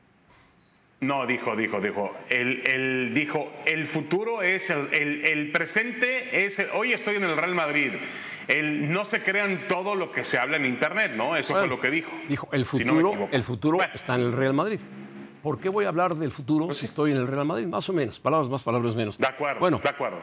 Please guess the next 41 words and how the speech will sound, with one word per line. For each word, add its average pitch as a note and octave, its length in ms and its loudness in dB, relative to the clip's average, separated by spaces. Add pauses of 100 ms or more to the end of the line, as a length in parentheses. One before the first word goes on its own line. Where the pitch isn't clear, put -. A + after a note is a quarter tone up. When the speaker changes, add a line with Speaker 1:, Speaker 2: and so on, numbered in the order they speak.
(160)
Speaker 1:
de A#2+ 60 0
acuerdo. D3 240 0 (180)
No, C#4 80 4
y B3+ 60 -2
tiene A#3+ 240 2
razón, G#3 600 0
tiene G3+ 180 2
razón. G3 300 0
¿Para E3 200 0
qué G3+ 120 0
habla G#3 120 -2
del G3 140 0
futuro? F#3+ 400 0 (260)
Estás F3 300 0
en A#3 80 0
el F#3 160 0
Real G3+ 180 0
Madrid, G3+ 340 2 (120)
¿para E3+ 220 4
qué F3+ 60 -4
tienes G3 260 0
que F#3+ 60 4
hablar F3+ 180 0
de F#3+ 60 2
otro F#3+ 180 -2
equipo? F#3+ 460 0
Lo C#3+ 200 0
que C#3+ 140 0
pasa C#3+ 320 0
es - 100 -4
que, D#3 380 0 (440)
pues, C3+ 200 0
a C#3 40 4
veces D#3 280 -2
esos F3 260 -2
conjuntos D3+ 520 -2
árabes, D3 340 0
José B2+ 200 0
Ramón, A#2+ 460 0
realmente A#2+ 680 2
pagan, A2+ 640 -2